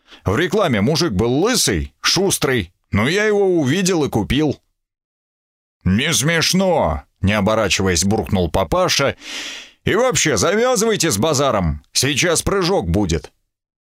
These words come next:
«Понимаешь, Лав», — торопливо продолжил Сэм, — «он рекламы перепутал.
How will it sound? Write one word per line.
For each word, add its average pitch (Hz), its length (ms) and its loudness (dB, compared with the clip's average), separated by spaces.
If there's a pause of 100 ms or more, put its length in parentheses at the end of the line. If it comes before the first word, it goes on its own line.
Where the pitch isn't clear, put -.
(260)
«Понимаешь, 175 480 0
Лав», — 123 340 -2 (300)
торопливо 104 480 0
продолжил 101 600 0
Сэм, — 78 360 0 (640)
«он 202 180 2
рекламы 185 460 0
перепутал. 101 640 -2